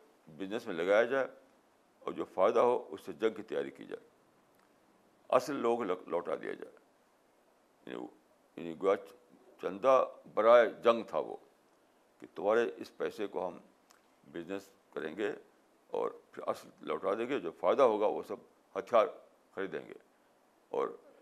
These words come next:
مسلمانوں کے خلاف لڑنے کے لیے۔ تو وہ قافلہ جا رہا تھا،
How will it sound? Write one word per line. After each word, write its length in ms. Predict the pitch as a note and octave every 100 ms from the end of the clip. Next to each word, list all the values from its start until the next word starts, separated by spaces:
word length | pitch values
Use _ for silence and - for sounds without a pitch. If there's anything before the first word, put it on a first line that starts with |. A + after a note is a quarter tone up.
| - - -
مسلمانوں 380 | D#2+ F#2 F2+ F2
کے 60 |
خلاف 120 | F2+
لڑنے 320 | D2+ E2 C#2+ A#1+
کے 120 | -
لیے۔ 180 | - - _ _ _ - _ _ _ _ _ _ _ _ _ _ _ _ _ _
تو 80 | -
وہ 180 | - C3
قافلہ 380 | - B2+ A#2+ A#2
جا 200 | F#2+ F2+
رہا 100 | D#2
تھا، 180 | -